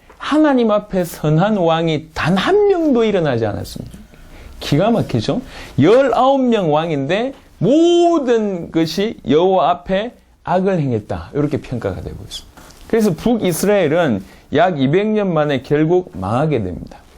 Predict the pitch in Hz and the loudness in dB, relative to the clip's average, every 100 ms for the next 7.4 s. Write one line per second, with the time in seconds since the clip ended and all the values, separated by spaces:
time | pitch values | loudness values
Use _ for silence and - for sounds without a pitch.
0 | - 147 185 143 160 104 - - - - | -4 -2 0 2 2 0 -4 -14 -20 -20
1 | - - - - - - - 76 123 160 | -20 -20 -20 -20 -20 -20 -6 0 2 2
2 | 170 208 254 226 165 117 120 120 92 85 | 2 2 2 2 2 -2 -2 -2 -2 -4
3 | 92 123 90 - - - 107 143 214 247 | -4 -2 -4 -8 -20 -6 -2 0 2 0
4 | 127 113 117 156 147 92 - - - 151 | 0 0 0 0 0 -2 -10 -10 -2 2
5 | 180 160 202 190 95 76 - _ _ _ | 2 2 0 -4 -6 -8 -12 _ _ _
6 | _ - 190 143 151 208 202 156 139 170 | _ 0 2 4 2 2 0 0 0 -2
7 | 135 110 117 - | -2 -2 -2 -8